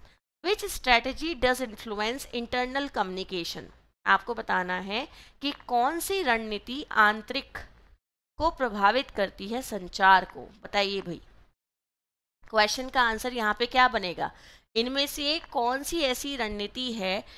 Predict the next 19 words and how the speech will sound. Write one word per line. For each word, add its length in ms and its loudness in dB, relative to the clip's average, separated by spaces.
जो 140 -4
आंतरिक 640 2
संचार 680 2
को 160 -8
प्रभावित 580 -2
करती 400 -6
है? 240 -6
Organization 1000 0
strategy, 560 -6
a 120 4
strategy 500 0
of 80 -4
its 320 -6
own, 420 -4
combination 680 2
of 120 0
both 240 0
organization 880 -2
strategy 600 -8